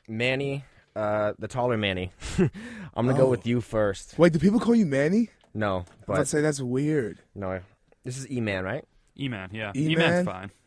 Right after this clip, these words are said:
Speaker 1: You both are really
Speaker 2: Gosh.
Speaker 1: much, way much taller than me,
Speaker 2: I
Speaker 1: so
Speaker 2: can't
Speaker 1: it's
Speaker 2: even,
Speaker 1: all good.
Speaker 2: like, it's weird even saying your name. Y-, you know it's weird saying your own name? It's
Speaker 1: Y-,
Speaker 2: just
Speaker 1: you know what it
Speaker 2: weird.
Speaker 1: is? I have actually no professional experience. I'm just really into guys with the name Manny.
Speaker 3: Look, we're
Speaker 1: Emmanuel,
Speaker 3: both
Speaker 1: you know?
Speaker 3: Emmanuel, so we
Speaker 2: I
Speaker 3: share that.
Speaker 2: know.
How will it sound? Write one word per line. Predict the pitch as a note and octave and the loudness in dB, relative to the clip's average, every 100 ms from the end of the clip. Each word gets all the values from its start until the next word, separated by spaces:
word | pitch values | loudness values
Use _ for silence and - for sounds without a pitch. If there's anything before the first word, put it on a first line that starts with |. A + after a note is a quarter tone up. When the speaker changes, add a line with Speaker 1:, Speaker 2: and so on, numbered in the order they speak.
| _ _ - | _ _ -4
Speaker 1:
You | D#3 | 2
both | E3+ E3+ | 4 4
are | C#3 | 4
really | C3 | 4
Speaker 2:
Gosh. | A#2 B2+ | 2 0
Speaker 1:
much, | B2 A2+ | -2 0
way | A#2 | 0
much | A#2 A2 | 0 -2
taller | - G#2 G#2 | -2 -2 -2
than | F#2 | 0
me, | G2+ | 0
Speaker 2:
I | D3+ | 4
Speaker 1:
so | |
Speaker 2:
can't | F#3+ G3+ | 6 8
Speaker 1:
it's | |
Speaker 2:
even, | G#3 | 8
Speaker 1:
all | G3+ F#3+ | 6 6
good. | E3 - | 4 2
Speaker 2:
like, | - | 0
it's | D#3+ C3+ | 0 0
weird | C3+ D3 E3+ D#3 | 2 4 4 2
even | D#3+ C#3 | -2 -2
saying | - D#3 D3 | 0 0 2
your | C#3 C3 | 2 2
name. | B2 C#3 D3+ - | 0 -2 -4 -8
Y-, | D#3 | -6
you | G#3+ | 2
know | A#3+ | 4
it's | F#3 | 4
weird | C#3+ D3+ C#3 | 4 0 0
saying | C3 B2 | -2 -4
your | A#2+ | -4
own | B2+ | -4
name? | B2 B2+ C#3+ - _ _ - | -2 -4 -4 -8 _ _ -20
It's | - | -10
Speaker 1:
Y-, | B2+ | -6
Speaker 2:
just | D3+ F3 | -4 0
Speaker 1:
you | |
know | F3+ | 4
what | A3 F#3 | 4 4
it | |
Speaker 2:
weird. | D3+ E3+ | 2 2
Speaker 1:
is? | F#3+ - - | 0 -6 -10
I | A#2+ | -2
have | D3 D3+ | 0 0
actually | C#3+ - | -2 -2
no | A#2+ A#2+ | -4 -4
professional | - - B2 - G#2+ | -6 -6 -6 -6 -12
experience. | - A#2 A#2 | -10 -10 -8
I'm | A#2+ | -10
just | A2+ | -8
really | A2+ A2+ A#2+ | -4 -2 -2
into | G#2+ G#2 | -4 -4
guys | G2 G2+ | -2 -2
with | G2 | -2
the | F#2+ | -4
name | F#2 F2+ | -4 -4
Manny. | F2 E2+ E2 - | -6 -6 -10 -12
Speaker 3:
Look, | F#2 | -2
we're | F#2 | 0
Speaker 1:
Emmanuel, | F2+ B2 | 2 0
Speaker 3:
both | D#3+ E3+ | 0 0
Speaker 1:
you | B2 | 0
know? | |
Speaker 3:
Emmanuel, | G#2+ A2+ F2 D2 | 0 0 -4 -12
so | - - D2 - | -12 -12 -12 -12
we | A2+ | -4
Speaker 2:
I | C3+ | 0
Speaker 3:
share | G#2+ | 0
that. | D#3 | 2
Speaker 2:
know. | G3 F3 | 2 2